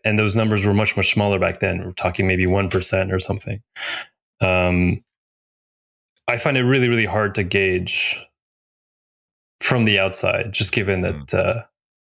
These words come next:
Speaker 1: it's, it's, you know, we're, we're so, we're
Speaker 2: Your,
Speaker 1: so into
Speaker 2: your whole
Speaker 1: it.
Speaker 2: life is Bitcoin. Yeah.
Speaker 1: Yeah, you know, it's, I, I, you know, my, my, my, um,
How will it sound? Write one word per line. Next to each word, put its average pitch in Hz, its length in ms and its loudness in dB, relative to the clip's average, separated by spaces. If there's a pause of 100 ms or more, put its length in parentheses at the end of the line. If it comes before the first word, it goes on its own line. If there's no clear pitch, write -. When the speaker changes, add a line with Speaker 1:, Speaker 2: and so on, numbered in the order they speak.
(160)
Speaker 1:
it's, - 300 -2
it's, - 400 -2
you 107 120 2
know, 90 220 -2 (200)
we're, 110 200 2
we're 110 120 2
so, 98 480 0
we're 120 80 2
Speaker 2:
Your, 120 60 4
Speaker 1:
so 107 200 2
into 107 240 2
Speaker 2:
your 98 140 4
whole 92 100 2
Speaker 1:
it. - 20 2
Speaker 2:
life 87 300 0
is 85 140 -4
Bitcoin. 85 540 -4 (280)
Yeah. - 80 0
Speaker 1:
Yeah, 90 380 0
you 95 100 -2
know, 101 140 2
it's, - 260 -4 (140)
I, 120 40 0
I, - 180 -2 (100)
you 123 120 2
know, 101 120 0
my, 95 240 0
my, 95 480 0 (640)
my, 95 360 2
um, 87 480 0